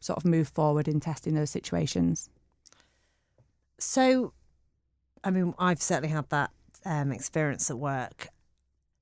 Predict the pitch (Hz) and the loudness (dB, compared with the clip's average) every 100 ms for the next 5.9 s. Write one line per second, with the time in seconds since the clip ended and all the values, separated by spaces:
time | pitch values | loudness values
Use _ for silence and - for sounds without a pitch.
0 | _ 226 - 311 311 - 294 226 190 175 | _ 0 6 8 8 6 4 6 4 2
1 | 170 180 175 - 170 - 165 165 156 131 | 0 2 2 0 -2 -2 -4 -4 -2 -2
2 | 117 - 170 - - _ 202 208 220 247 | -2 -2 -4 -4 -12 _ -4 2 4 4
3 | 247 - 190 - 180 165 151 147 - - | 4 0 -2 -2 2 4 4 0 -6 -18
4 | - - 156 - 156 131 - 156 135 113 | -18 -4 0 2 2 0 -4 -6 -6 -6
5 | - 156 147 139 165 165 - 147 165 | -8 -4 -4 -2 0 2 0 -2 -6